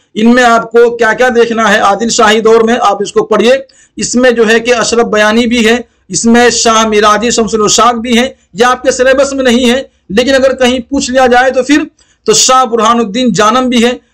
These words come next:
सभी शाह इब्राहिम आदिल शाह, सभी चीजें हैं। खैर, कितना आप पढ़िएगा,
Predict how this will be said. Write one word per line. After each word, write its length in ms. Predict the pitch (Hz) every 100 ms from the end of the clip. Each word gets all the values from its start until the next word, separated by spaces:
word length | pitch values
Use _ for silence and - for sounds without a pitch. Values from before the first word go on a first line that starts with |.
| -
सभी 560 | - - 269 302 370 277
शाह 300 | - 240 247
इब्राहिम 440 | 233 214 214 240 214
आदिल 260 | 208 233
शाह, 220 | 226 247 254
सभी 240 | 285 330
चीजें 240 | 320 247 247
हैं। 160 | 247
खैर, 200 | 240 240
कितना 280 | 233 220 240
आप 140 | 226 220
पढ़िएगा, 420 | 202 208 226